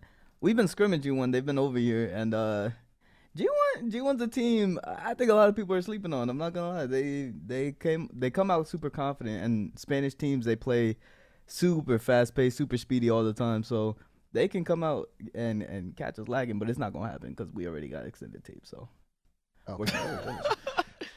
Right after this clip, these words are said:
Speaker 2: Well, Twitch chat's voting. Okay, so Group A,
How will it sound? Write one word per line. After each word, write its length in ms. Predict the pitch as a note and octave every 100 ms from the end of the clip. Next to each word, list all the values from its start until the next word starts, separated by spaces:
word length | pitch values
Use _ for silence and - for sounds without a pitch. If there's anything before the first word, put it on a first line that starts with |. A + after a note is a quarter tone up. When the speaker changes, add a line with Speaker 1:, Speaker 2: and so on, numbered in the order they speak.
| -
Speaker 2:
Well, 180 | - D#3+ -
Twitch 240 | D4+ -
chat's 240 | C4+ A#3+
voting. 300 | D#3+ A#3 A#3 G3
Okay, 300 | G3 A#3+ G3+
so 180 | E3 G3+
Group 340 | D#3+ B3+ E4 -
A, 400 | A#3+ C4 C4 C4